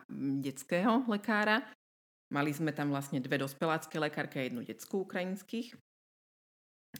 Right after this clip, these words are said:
A ja a ešte pani doktorka, e, z Všeobecnej ambulancie Slovenska. A dve sestry. Takto sme začali pracovať, robili sme nejakých pár hodín týždenne, že sme sa tam nejakým spôsobom striedali.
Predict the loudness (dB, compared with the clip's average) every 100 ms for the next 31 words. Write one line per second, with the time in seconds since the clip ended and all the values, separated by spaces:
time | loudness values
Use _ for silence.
0 | -8 -2 0 0 -2 0 2 4 2 -2
1 | -4 -6 -2 -2 -2 -4 -8 0 0 0
2 | -2 -8 -12 -12 -14 -14 -16 -16 -18 -10
3 | -8 -6 -4 -2 0 0 0 -2 -2 0
4 | 0 0 0 0 -2 -14 _ -20 _ _
5 | 0 2 2 0 -4 -8 -6 -4 -2 0
6 | -2 -2 -4 -2 -2 0 2 2 4 2
7 | 0 0 0 0 -4 0 0 2 2 2
8 | 0 -2 -4 -2 0 0 0 -2 -4 0
9 | -2 -2 -4 -6 -4 -6 -8 -6 -6 -6
10 | -6 -8 -2 0 0